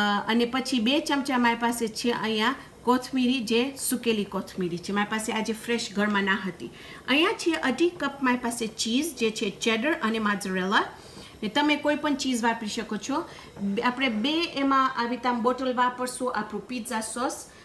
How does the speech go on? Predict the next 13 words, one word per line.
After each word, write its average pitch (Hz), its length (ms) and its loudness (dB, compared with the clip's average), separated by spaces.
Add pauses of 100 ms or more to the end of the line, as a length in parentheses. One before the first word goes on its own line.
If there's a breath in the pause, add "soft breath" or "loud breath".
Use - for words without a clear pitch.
(120)
અને, 220 640 0
અ, 202 260 2
હું 240 120 -4
તમને 262 240 0
કહીશ 269 240 -2 (200)
પછીથી 247 520 -6
કે 214 200 -2
આ 196 60 -2
pizza 233 340 -6
sauce 220 360 -6
કેટલા 233 280 -4
ounces 214 680 -4
છે. 226 220 -6